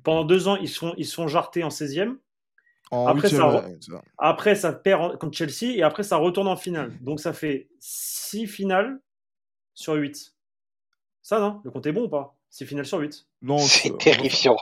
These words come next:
Speaker 2: enfin,
Speaker 1: Six
Speaker 2: non,
Speaker 1: finales
Speaker 2: enfin,
Speaker 3: C'est terrifiant.
Speaker 1: D'accord.
Speaker 2: non, non, c'est
Speaker 1: Et Gua-, et Guardiola, combien tu
Speaker 2: Oh,
Speaker 1: m'as dit ?
Speaker 2: cinq,
Speaker 1: Trois
Speaker 2: cinq,
Speaker 1: sur
Speaker 2: cinq,
Speaker 1: neuf ?
Speaker 2: cinq,
Speaker 1: Trois
Speaker 2: cinq, cinq,
Speaker 1: Guardiola,
Speaker 2: cinq.
Speaker 1: trois sur neuf.
Speaker 2: Cin-,
Speaker 1: D'accord,
Speaker 2: cinq,
Speaker 1: ok.
Speaker 2: cinq.
Speaker 3: Ouais.
Speaker 2: Attention, on n'a pas fait six finales encore. On n'a pas encore... on a... On a... on est, on n'y est pas encore pour l'instant. Mais, euh... voilà, donc là, ça fait
Speaker 1: Non,
Speaker 2: cinq.
Speaker 1: pardon, excuse-moi. Ouais, cin-,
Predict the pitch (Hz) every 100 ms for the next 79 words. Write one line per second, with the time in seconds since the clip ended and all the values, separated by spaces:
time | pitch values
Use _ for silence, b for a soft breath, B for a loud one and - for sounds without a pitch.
0 | - 131 147 160 143 123 147 - 139 131
1 | 147 - - - - 139 156 127 - -
2 | 170 185 185 170 196 175 220 247 226 247
3 | 175 220 247 - 185 220 208 185 226 240
4 | 120 - - 165 156 - 151 143 139 135
5 | 202 185 233 233 - 226 - 220 226 208
6 | - 135 131 - 143 143 - 131 123 98
7 | 160 160 175 143 156 156 202 196 196 185
8 | 147 165 139 127 127 120 123 123 160 160
9 | 165 160 143 131 131 127 120 127 135 131
10 | 120 123 131 127 151 151 165 185 190 196
11 | 180 180 165 156 151 143 160 190 202 _
12 | _ _ - 135 139 139 131 127 120 117
13 | 123 123 135 147 151 135 143 135 - 156
14 | 156 - 151 143 143 135 190